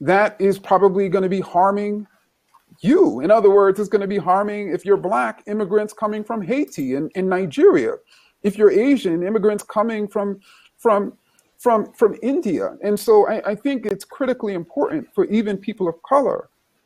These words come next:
to realize they have the power to resist.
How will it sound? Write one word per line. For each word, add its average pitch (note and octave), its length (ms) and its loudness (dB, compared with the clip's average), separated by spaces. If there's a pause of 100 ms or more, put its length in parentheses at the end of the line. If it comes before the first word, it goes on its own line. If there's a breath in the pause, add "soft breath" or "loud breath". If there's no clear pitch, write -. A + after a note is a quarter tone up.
(140)
to A3+ 140 0
realize F3+ 440 4
they E3+ 80 2
have E3 140 4
the - 80 0
power F#3 560 2
to E3 140 -8
resist. B2+ 680 -6